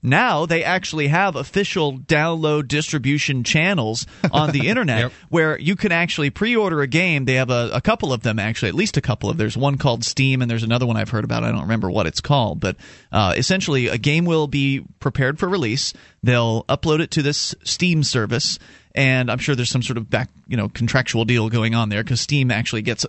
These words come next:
Speaker 1: diff-, it's, Steam's run by one company, but they get different companies' games that they distribute through it. And, uh, so you can pre-order a game on Steam,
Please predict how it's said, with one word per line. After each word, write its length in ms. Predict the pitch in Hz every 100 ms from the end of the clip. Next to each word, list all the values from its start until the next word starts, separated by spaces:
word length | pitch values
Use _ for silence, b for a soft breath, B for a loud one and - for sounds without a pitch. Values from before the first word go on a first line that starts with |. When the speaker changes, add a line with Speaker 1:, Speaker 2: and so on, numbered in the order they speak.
| 123
Speaker 1:
diff-, 220 | 147 -
it's, 240 | 139 -
Steam's 360 | - 185 180 143
run 200 | 139 143
by 140 | 131
one 240 | 113 123 139
company, 320 | 160 151 160
but 160 | 120 -
they 80 |
get 240 | 113 117 -
different 260 | - 110
companies' 340 | 127 110 107 -
games 300 | 110 117 117
that 120 | 113
they 100 | 107
distribute 460 | - - 123 120 -
through 140 | 139
it. 120 | 147 B B B B 139
And, 440 | 127 127 123 117 90
uh, 240 | 117 110
so 180 | - 135
you 220 | 117 143
can 200 | 147 117
pre-order 640 | - 170 185 - 156 180
a 80 | 143
game 320 | 127 131 127
on 220 | 95 113
Steam, 520 | - - 208 147 110